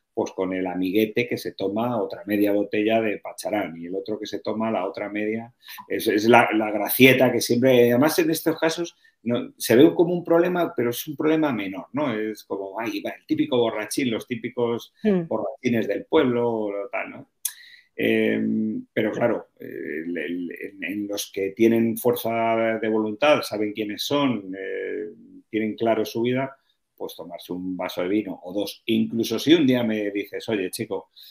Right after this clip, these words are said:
Speaker 1: pues que, joder, pues que me he colado y me he tomado dos cubatas y me duele la cabeza al día siguiente.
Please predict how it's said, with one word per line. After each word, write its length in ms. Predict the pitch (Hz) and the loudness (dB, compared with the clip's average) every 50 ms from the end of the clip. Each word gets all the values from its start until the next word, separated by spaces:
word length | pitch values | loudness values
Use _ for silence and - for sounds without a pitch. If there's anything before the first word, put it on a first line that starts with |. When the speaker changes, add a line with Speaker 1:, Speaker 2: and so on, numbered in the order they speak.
| - _ - | -20 _ -8
Speaker 1:
pues 220 | - 104 90 - | -6 -6 -6 -4
que, 640 | - 104 95 98 98 98 98 98 98 98 98 95 95 - | -4 -2 0 2 2 2 0 0 -2 -2 -4 -4 -4 0
joder, 260 | - 120 101 101 98 | 0 0 0 0 -4
pues 120 | - 92 - | -8 -14 -14
que 80 | - 95 | -12 -8
me 100 | 101 110 | -6 -4
he 60 | 110 | 0
colado 420 | - 120 120 123 123 127 127 127 | 2 4 4 6 6 6 6 6
y 40 | 127 | 4
me 80 | 135 135 | 4 2
he 40 | 117 | 0
tomado 280 | 117 104 101 95 95 | -2 -4 -4 -6 -6
dos 160 | 95 95 - - | -10 -12 -10 -4
cubatas 580 | - 98 127 127 - 104 101 98 98 - - | 0 2 4 4 2 0 -4 -8 -8 -8 -10
y 140 | 98 98 95 | -8 -8 -8
me 180 | 95 95 95 95 | -8 -8 -4 -2
duele 180 | 110 117 110 | 0 2 2
la 120 | 107 101 95 | 2 0 -2
cabeza 280 | 101 101 104 101 - | -2 -4 -4 -4 -6
al 80 | 92 90 | -10 -8
día 140 | 92 92 87 | -8 -8 -10
siguiente. 500 | - - 101 117 123 113 90 - 95 | -8 -8 -6 -4 -4 -6 -8 -10 -14